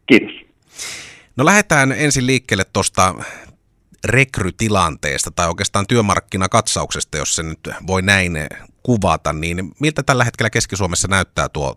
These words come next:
Speaker 2: tilanne? Kuinka paljon meillä on työttömiä työnhakijoita ja kuinka paljon taas on puolestaan avoimia työpaikkoja noin suurin piirtein?
Speaker 1: Kyllähän pitkä pandemia-aika on tuonut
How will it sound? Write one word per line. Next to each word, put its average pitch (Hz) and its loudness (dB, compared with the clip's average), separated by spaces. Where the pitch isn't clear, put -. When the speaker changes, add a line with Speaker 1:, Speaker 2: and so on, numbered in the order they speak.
Speaker 2:
tilanne? 82 -2
Kuinka 110 -2
paljon 98 0
meillä 98 0
on 95 -4
työttömiä 92 -2
työnhakijoita 90 -2
ja 87 -2
kuinka 90 -6
paljon 90 -2
taas 87 -2
on 92 -4
puolestaan 90 -2
avoimia 87 0
työpaikkoja 95 2
noin 98 2
suurin 113 2
piirtein? - -10
Speaker 1:
Kyllähän 180 6
pitkä 190 0
pandemia-aika 131 -4
on 113 -6
tuonut 117 -4